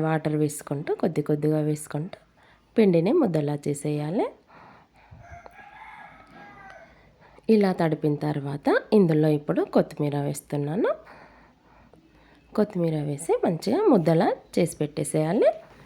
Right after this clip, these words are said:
ఇప్పుడు ముద్దలా చేసిన తర్వాత పైనుండి ఒక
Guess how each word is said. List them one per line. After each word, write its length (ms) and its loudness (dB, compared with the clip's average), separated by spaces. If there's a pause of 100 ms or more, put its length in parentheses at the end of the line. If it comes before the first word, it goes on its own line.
(1400)
ఇప్పుడు 320 -2
ముద్దలా 400 0 (240)
చేసిన 280 -2 (120)
తర్వాత 460 -4 (100)
పైనుండి 440 2 (120)
ఒక 100 -2